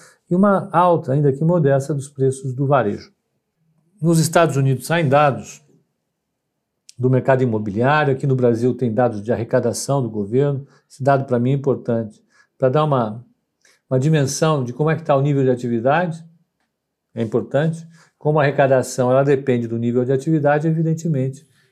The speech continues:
você acaba capturando uma tendência legal sobre o comportamento da economia no mês passado. Sai o índice de confiança dos consumidores da zona do euro, saem os estoques de petróleo nos Estados Unidos,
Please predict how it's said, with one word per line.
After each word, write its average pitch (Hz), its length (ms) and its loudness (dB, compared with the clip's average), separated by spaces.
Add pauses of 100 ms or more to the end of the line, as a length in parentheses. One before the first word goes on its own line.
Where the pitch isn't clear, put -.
você 135 260 -8
acaba 127 400 -2
capturando 143 720 -4
uma 127 140 -6
tendência 131 680 -6 (140)
legal 139 640 -2 (340)
sobre 135 260 -6
o 131 40 -6
comportamento 139 540 -2
da 147 40 2
economia 143 480 -2
no 139 80 0
mês 139 160 -2
passado. 190 580 -2 (480)
Sai 185 200 2
o 170 80 4
índice 165 160 -2
de 151 80 0
confiança 151 500 0
dos 131 100 -10
consumidores 135 840 0
da 120 160 0
zona 120 320 -2
do 151 180 0
euro, 170 440 2 (260)
saem 165 240 0
os 160 80 2
estoques 156 420 0
de 123 80 -2
petróleo 131 760 2
nos 107 120 -12
Estados 117 440 -2
Unidos, 135 440 -8